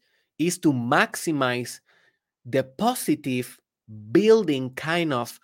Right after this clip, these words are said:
suggestion and to minimize the destroying, disintegrative element of negative suggestion. And we always gonna have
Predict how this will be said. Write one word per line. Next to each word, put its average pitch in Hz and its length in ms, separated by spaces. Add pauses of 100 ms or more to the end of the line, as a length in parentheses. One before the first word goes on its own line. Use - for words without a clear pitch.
suggestion 131 1000 (100)
and 127 340
to 135 140
minimize 131 1000 (340)
the 131 140
destroying, 127 1120 (840)
disintegrative 120 1500 (400)
element 135 560 (120)
of 120 380
negative 123 760
suggestion. - 680 (1040)
And 143 220
we 202 180
always 160 460
gonna 131 260
have 117 280